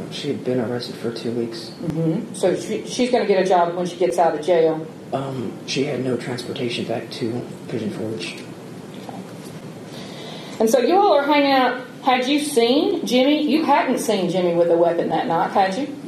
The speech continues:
Speaker 1: Um, when he got off work, he brought it in from his truck.
Speaker 2: And what does he always do with it?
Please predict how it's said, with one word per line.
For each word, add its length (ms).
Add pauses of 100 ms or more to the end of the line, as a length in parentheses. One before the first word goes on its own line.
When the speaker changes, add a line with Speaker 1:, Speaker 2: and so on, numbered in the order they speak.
(1120)
Speaker 1:
Um, 540 (420)
when 140
he 60
got 180
off 200
work, 260
he 140
brought 220
it 60
in 120
from 140
his 120
truck. 260 (200)
Speaker 2:
And 80
what 140
does 140
he 120
always 320
do 180
with 220
it? 160